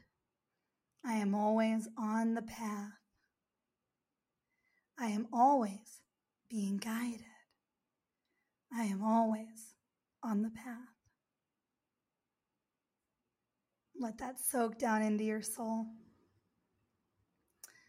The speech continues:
<sighs> All right.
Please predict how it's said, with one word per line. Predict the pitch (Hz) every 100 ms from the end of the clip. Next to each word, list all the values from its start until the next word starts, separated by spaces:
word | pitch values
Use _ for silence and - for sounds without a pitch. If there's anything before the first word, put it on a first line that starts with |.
| _ _ _ _ _ _ _ _ _ _ _ _ _ _ -
<sighs> |
All | 254 220 185 151 165 233 220
right. | 202 208